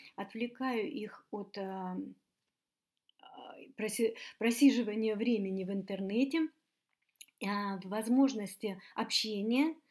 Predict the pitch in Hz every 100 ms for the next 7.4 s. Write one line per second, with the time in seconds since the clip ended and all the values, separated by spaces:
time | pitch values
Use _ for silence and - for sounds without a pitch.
0 | _ 233 294 247 247 277 294 262 269 277
1 | 269 - - - - 226 214 220 226 -
2 | 240 262 254 240 240 233 220 220 277 294
3 | 247 247 - 208 196 196 226 - - 285
4 | - 208 220 277 269 190 - 190 226 233
5 | 254 - - 180 196 233 269 254 247 247
6 | - 165 190 190 214 220 214 _ _ _
7 | - - 180 175